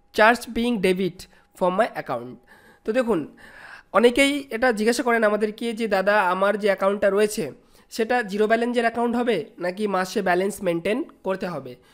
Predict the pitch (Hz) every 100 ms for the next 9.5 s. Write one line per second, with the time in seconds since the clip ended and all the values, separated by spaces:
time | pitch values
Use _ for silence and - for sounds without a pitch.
0 | _ - - 208 202 247 254 226 233 247
1 | 254 247 240 220 226 233 185 196 202 196
2 | 185 185 170 190 240 - - - _ 240
3 | 285 - - - 202 240 247 208 208 233
4 | 240 240 233 - 180 196 208 226 - 190
5 | 214 233 - 240 233 226 - 175 202 220
6 | 156 113 - _ _ _ _ 165 175 202
7 | 208 - 165 175 196 202 214 208 196 190
8 | 190 170 - 208 196 190 190 190 - 175
9 | 185 185 - 180 185